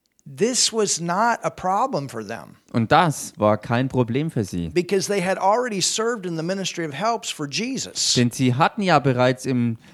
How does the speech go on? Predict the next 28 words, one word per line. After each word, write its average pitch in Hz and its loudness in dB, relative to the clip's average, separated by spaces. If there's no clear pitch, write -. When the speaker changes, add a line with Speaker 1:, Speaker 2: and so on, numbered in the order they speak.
Speaker 2:
Hilfedienst, 139 2
äh, 117 4
für 127 4
Jesus 123 2
gedient. 123 0
Speaker 1:
And 160 -2
they 240 6
were 175 2
used 220 0
to 185 -2
serving 208 0
large 185 0
crowds 160 -2
of 160 -8
people. - -6
Speaker 2:
Und 120 2
sie 135 4
waren 147 6
es 143 2
gewohnt, 175 2
mit 131 2
großen 160 6
Menschenmengen 147 2
umzugehen 139 0
und 131 2
ihnen 131 2
zu 160 -2
dienen. 160 0